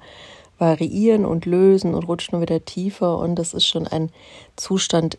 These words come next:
der Bedrohlichkeit. Und, ähm,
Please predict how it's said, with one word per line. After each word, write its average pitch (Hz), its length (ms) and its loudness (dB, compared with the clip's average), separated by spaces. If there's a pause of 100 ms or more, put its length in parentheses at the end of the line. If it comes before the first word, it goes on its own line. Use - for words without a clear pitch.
der - 140 -6
Bedrohlichkeit. 185 1080 -2 (680)
Und, 175 580 0
ähm, 170 380 0